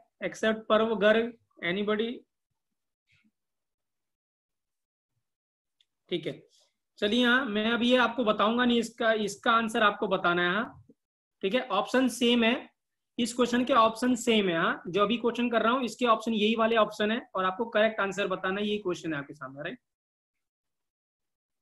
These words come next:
Options are same, C two H four, C two H two,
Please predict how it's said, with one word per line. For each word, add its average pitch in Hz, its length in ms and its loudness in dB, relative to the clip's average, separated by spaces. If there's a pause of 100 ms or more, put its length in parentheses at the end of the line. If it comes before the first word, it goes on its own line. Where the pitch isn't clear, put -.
(2250)
Options 226 420 -2
are 233 140 2
same, 190 320 0 (520)
C 202 260 -6
two 233 140 2
H 226 160 0
four, 214 240 2
C 208 260 -4
two 233 120 0
H 220 200 0
two, 226 280 -2